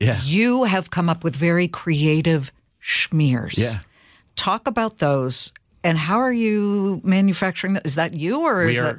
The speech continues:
Speaker 1: yeah, we make 'em all.
Speaker 2: Okay, so you
Speaker 1: We
Speaker 2: took
Speaker 1: make 'em
Speaker 2: that
Speaker 1: all.
Speaker 2: on as well.
Speaker 1: Yeah.
Speaker 2: Because I'll tell you, I tried the cream cheese, and I am,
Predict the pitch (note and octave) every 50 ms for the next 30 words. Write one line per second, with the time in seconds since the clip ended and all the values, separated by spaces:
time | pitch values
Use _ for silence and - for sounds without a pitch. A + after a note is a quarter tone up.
0 | G#2+ - - G2+ A2 B2+ A#2 G#2 G2 G2+ G#2 - A2 A2 A2+ G#2+ G2+ - - D#3
1 | E3+ F#3+ - G#3 A3 C4 - - E3+ E3+ C#3+ F3+ G#3+ - G3+ A2 A2 - D#3+ F3
2 | A3 A3+ G#3 G3+ F#3+ F3+ D#3+ - - F#3+ B3+ D#4 - - - - - - A2 A#2+
3 | - _ _ _ _ _ _ - G#3 - A#3 G3+ - - - G#3+ G#3 - - C4+
4 | D#4 D4+ B3+ E3+ C3+ - _ - - F3 D#3+ E3+ - - - F#3 F#3 G#3+ C4 A#3+
5 | A3+ B3+ - - - G3 E3 D3+ C3 - D#3 C#3+ C#3 A#2 - - D#3 D#3 D#3+ F#3
6 | F#3+ F#3 F3 E3 D#3+ D3+